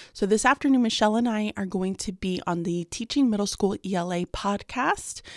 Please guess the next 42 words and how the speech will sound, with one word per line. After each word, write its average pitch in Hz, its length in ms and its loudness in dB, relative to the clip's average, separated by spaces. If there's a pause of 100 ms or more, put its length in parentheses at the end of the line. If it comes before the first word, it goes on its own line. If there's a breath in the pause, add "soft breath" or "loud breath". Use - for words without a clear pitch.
(260 loud breath)
um, 190 300 2
with 208 200 -2
Caitlin 202 480 -4
and 180 260 -2
Jessica. 226 600 0 (320 loud breath)
We're 196 240 0
gonna 190 220 -2
be, 190 540 -4
um, 180 460 -2
just - 220 -8
kind 202 120 -4
of 185 60 -4
their 180 140 -2
guest 226 400 -4
for - 160 -2
the 214 100 -2
podcast, 214 520 -4
talking 190 460 -2
about, 180 680 -8 (420 loud breath)
uh, 170 220 0
habits - 880 -4
and 175 460 -2
time 180 260 -8
management, 247 540 -2
all 262 200 2
of 247 60 0
the 240 80 -2
things 214 240 -4
that - 140 -8
we 190 80 -6
typically - 480 -6
talk 185 240 -4
about. 180 400 -2 (240 loud breath)
So - 140 -6
I'm 214 100 0
gonna 226 120 2
be 214 120 0
coming 262 340 -2
home 208 400 0
and 180 160 -4
getting 190 240 -2
ready 170 360 -2